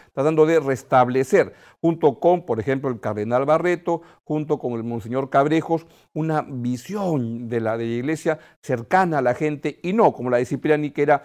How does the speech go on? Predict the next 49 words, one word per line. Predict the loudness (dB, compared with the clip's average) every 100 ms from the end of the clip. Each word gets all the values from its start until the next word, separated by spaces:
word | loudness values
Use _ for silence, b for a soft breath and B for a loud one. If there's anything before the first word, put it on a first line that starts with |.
| B B
cercana | -6 -2 0 2 2
a |
los | 0
intereses | -2 -4 -2 -4
políticos | 0 2 2 -2 -4 -2 0
de | 0
la | -2
gente | -2 -4 -2 -6
que | 0
a | 2
él | 2
le | 0
convenía. | 4 4 4 2 0 -6 B B B 2
Y | 4
también | 6 2 4 2 2
tiene | 0 -2
expresiones | -2 -4 -2 -2
políticas | 0 -2 -2 -6 -2 0 0 b b _ -4
estas | -4 0 -2 -2
posiciones, | -6 -6 -4 0 0 0 -2
como | -4 -2
la | -2 -2
de | -4
la | -6
señora, | -4 0 2 2 B B B -10
este, | -8 -6 -6
que | -6
me |
parece | -4 -6 -6
que | -8
es | -6
una, | -4 -2 -2
este, | -4 -6 -6 -4
una | -2 -2 -4
persona | -6 -4 -4 -4 B B
muy | -4
vinculada | -4 -4 2 2 2 0
a |
esas | -4 -6
expresiones, | -10 -12 -6 -4 -4 -6
este, | -10 -12 -10
católicas, | -8 -6 0 0 0 -2 -6 -2 0 0 -2 -8
este, | -14 -12 -12 -10 -8
mm, | -10 -14 -18 -20 -20 -20 -20 -12
que | -4
lo | -4
que | -2
buscan | -2 -2 -2 -4
es | -6